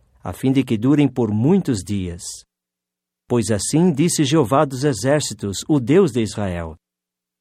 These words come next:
Ainda se comprarão casas, e campos, e vinhedos nesta terra."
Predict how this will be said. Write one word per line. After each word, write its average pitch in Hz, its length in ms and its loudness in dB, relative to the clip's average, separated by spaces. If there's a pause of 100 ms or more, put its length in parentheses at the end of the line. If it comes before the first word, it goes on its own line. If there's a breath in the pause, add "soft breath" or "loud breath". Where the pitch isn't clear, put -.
Ainda 127 440 2
se 151 160 -2
comprarão 151 580 2
casas, 117 680 -2 (260)
e 165 100 -4
campos, 147 680 0 (260)
e 160 100 0
vinhedos 151 600 4
nesta 107 340 -4
terra." 82 480 -14